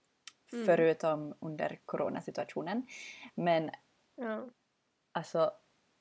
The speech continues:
Speaker 2: annars trivs jag som fisken i vattnet med, med studielivet. Mm.
Speaker 1: Mm.
Speaker 2: Och vi bor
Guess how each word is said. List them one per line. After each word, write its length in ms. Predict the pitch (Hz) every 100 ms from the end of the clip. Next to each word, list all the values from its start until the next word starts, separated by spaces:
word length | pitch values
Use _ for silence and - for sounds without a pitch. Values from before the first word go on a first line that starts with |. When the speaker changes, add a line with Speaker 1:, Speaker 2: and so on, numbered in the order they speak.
| _
Speaker 2:
annars 720 | 180 175 180 180 180 - - - _ _ -
trivs 320 | - 156 -
jag 100 | 165
som 140 | 165
fisken 320 | 156 160 - 160
i 40 |
vattnet 520 | - - - - -
med, 360 | 165 151 - - _ _ _
med 400 | - 180 165 82 -
studielivet. 760 | - - 151 - - - - - _ _ _ _ _ _ _ _ _ -
Mm. 360 | 185 170 160 165 -
Speaker 1:
Mm. 300 | 247 214 214 - _ _ _ _ _ _ _ _ _ _
Speaker 2:
Och 280 | - 170 - _ - -
vi 300 | 180 165 175
bor 480 | 160 165 156 156 151